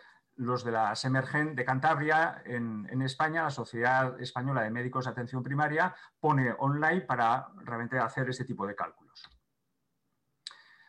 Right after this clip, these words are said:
Por otro lado, en los prot-, en los propios protocolos, eh, previstos, hay en todas las vacunas, estas,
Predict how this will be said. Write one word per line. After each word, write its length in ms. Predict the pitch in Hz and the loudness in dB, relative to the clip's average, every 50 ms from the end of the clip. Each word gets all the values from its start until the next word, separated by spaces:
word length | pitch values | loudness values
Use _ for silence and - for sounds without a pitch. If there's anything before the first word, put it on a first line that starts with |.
| _ _ _ _ _ _ | _ _ _ _ _ _
Por 120 | - 202 240 | 2 2 2
otro 200 | - 311 294 285 | 4 4 4 4
lado, 320 | 247 180 135 123 110 107 - | 6 4 4 4 2 2 2
en 100 | 165 175 | 2 4
los 160 | 156 143 - | 4 2 2
prot-, 360 | - 233 - 285 - - - | 2 0 0 0 -4 -8 -4
en 80 | 151 143 | -2 -2
los 100 | 139 135 | 0 2
propios 260 | - 277 277 285 208 | 2 0 0 0 -2
protocolos, 760 | - 220 147 - - - 208 175 123 117 170 202 - - - - | -2 -2 0 0 2 2 4 4 4 4 2 0 -4 -6 -10 -6
eh, 140 | 117 123 127 | -6 -4 -2
previstos, 640 | - 131 143 180 185 - - 190 226 233 - - _ - - - | 0 0 2 2 0 0 -2 -2 -2 -2 -4 -8 _ -14 -4 0
hay 280 | 175 208 269 277 - - - _ _ _ _ _ _ _ _ _ - | 2 2 2 0 -4 -10 -16 _ _ _ _ _ _ _ _ _ -8
en 360 | 156 147 139 135 135 127 123 | -4 0 2 2 2 2 2
todas 180 | - 226 269 277 | 2 4 4 4
las 120 | 247 180 | 2 2
vacunas, 500 | 170 147 - 160 151 156 180 208 185 - | 0 0 0 0 2 2 2 2 0 -2
estas, 440 | - 151 143 - 165 156 147 - - | -2 -2 0 2 2 2 0 -2 -10